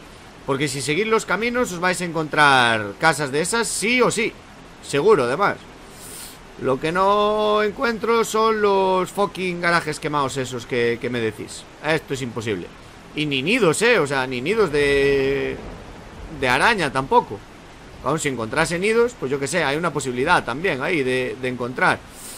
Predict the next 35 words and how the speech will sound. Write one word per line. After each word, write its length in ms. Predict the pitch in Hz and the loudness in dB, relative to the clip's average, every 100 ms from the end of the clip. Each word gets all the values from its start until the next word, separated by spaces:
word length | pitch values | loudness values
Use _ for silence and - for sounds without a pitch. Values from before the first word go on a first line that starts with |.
| - - - | -18 -20 -8
Lo 100 | 156 | -4
que 80 | 214 | 0
no 100 | 233 | 2
sé 340 | 254 262 233 | 2 0 2
es 100 | 226 | 0
si 100 | 226 | 0
tiene 240 | 190 226 214 | -2 -2 2
más 180 | 226 | 0
posibilidad 680 | - 214 185 170 196 214 123 - - - - - - | 0 -2 0 2 6 6 4 -2 -20 -20 -20 -20 -2
estos 560 | 220 214 220 214 185 156 | 0 0 2 2 2 0
barriles 680 | 165 220 226 175 196 - - - - - - - | 0 2 2 2 0 -4 -14 -18 -20 -20 -14 -4
que 80 | 151 | 2
los 160 | 165 | 2
barriles 420 | 156 170 202 190 | 2 2 2 0
que 80 | - | -2
están 220 | 165 170 | -4 -2
en 60 | 165 | 0
la 100 | 156 | 0
zona 260 | 180 160 151 | 0 -2 0
roja 400 | 170 156 127 - - - - - - - 127 | 0 -2 -4 -6 -10 -20 -20 -20 -20 -16 0
de 160 | 165 | 0
encontrar 640 | 165 143 151 135 160 170 160 | 2 -2 -4 0 0 2 2
los 480 | 147 135 127 123 - | 2 2 0 -2 -4
power 400 | 156 123 113 117 | -2 0 -2 0
cores. 480 | 208 143 - - - - - - - - - - - - - - - - - - | 2 0 -2 -14 -18 -20 -20 -20 -20 -20 -20 -20 -20 -20 -20 -20 -20 -14 -14 -2
Eso 240 | 156 156 143 | 0 0 -4
sí 100 | 131 | -4
que 100 | 135 | -4
no 120 | 123 | -2
lo 100 | 127 | 0
sé. 220 | 220 175 - - - - - - | 0 -2 -8 -20 -20 -20 -20 -16
Lo 60 | - | -10
tendría 380 | 117 131 143 | -6 0 0
que 80 | 120 | 0
mirar. 380 | 117 127 185 | -4 4 4